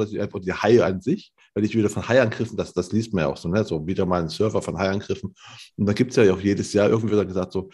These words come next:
im Verhältnis dazu, ja, aber durch Kühe sterben mehr Menschen jedes Jahr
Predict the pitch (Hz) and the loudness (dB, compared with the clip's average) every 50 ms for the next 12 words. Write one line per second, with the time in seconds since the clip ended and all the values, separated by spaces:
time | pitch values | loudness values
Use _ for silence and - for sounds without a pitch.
0 | - _ _ - 107 104 113 101 101 101 117 120 127 120 - 120 95 - - 113 | -20 _ _ -4 -2 0 2 4 4 4 4 4 0 -2 -2 -4 -4 -2 0 0
1 | 110 110 - - - - - - - 95 107 120 131 123 120 104 95 87 85 - | 0 0 -2 -8 -18 -20 -20 -6 -2 2 4 4 4 4 4 2 2 2 -2 -4
2 | _ - 110 107 - - - - 143 147 156 147 131 - - 123 113 107 107 107 | _ 0 0 0 0 -4 -4 -2 4 6 6 6 6 4 4 4 4 4 4 2
3 | 104 107 123 127 110 95 85 80 80 - - 85 78 80 82 80 - - - 82 | 2 2 2 2 2 0 -2 -4 -6 -8 -8 -6 -4 -2 -2 -4 -6 -6 -4 -2
4 | 76 67 67 - | -2 -2 -4 -8